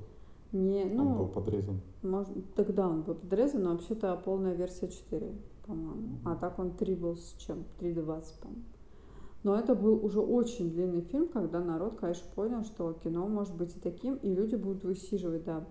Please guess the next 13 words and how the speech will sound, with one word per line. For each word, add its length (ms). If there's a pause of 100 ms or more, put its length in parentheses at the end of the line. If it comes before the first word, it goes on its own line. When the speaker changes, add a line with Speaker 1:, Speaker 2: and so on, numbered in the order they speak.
(200)
Speaker 2:
Мгм. 440
Speaker 1:
а, 200
в 160
кинотеатре 520
такое 360
время. 340 (340)
Также 300
есть 360
фильм, 260
ам, 840
который, 680
э, 540
этот 340